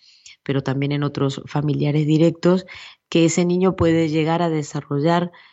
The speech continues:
eh, otras enfermedades alérgicas a lo largo de su infancia.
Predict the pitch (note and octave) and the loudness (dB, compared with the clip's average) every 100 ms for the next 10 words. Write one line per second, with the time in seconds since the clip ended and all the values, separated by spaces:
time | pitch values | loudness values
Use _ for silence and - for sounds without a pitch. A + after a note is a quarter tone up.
0 | _ _ D3+ D3 - - G#3 G#3 D#3 D3 | _ _ -2 -2 -2 2 2 2 -2 -2
1 | C3 D3 C#3+ C#3+ C#3+ C#3 C#3 C3 C3 - | -8 -8 -8 -8 -8 -6 -4 -4 -4 -8
2 | - C3 - A#2 - C#3 C#3 C3+ C3+ C3 | -8 -8 -6 -10 -4 0 2 2 0 0
3 | B2+ B2+ C3 B2+ _ _ - - B2 A2+ | 0 -2 -6 -10 _ _ -16 -6 -6 -6
4 | B2 | -14